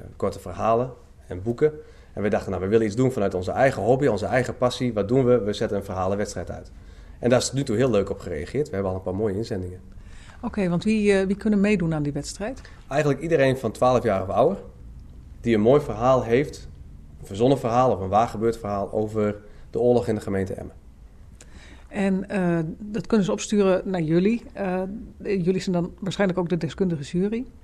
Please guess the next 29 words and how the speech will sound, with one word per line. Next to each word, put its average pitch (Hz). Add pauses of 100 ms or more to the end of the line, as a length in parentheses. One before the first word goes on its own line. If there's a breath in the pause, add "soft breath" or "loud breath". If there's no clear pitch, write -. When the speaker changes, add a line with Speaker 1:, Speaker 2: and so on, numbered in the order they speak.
(600 soft breath)
Speaker 1:
Ja, 123
ik 127
zit 151
in 139
de 120
jury 175
en 113
mijn 110
collega 113
Bram 110
Baptist, 131
die, 101
eh, 98 (120)
die 110
kijkt 110
eerst 120
naar 101
de 95
verhalen 120
en 104
dan 101
sturen 117
we 101
naar 95
de 92
jury. 147
Daar 98
zit, -
eh, 95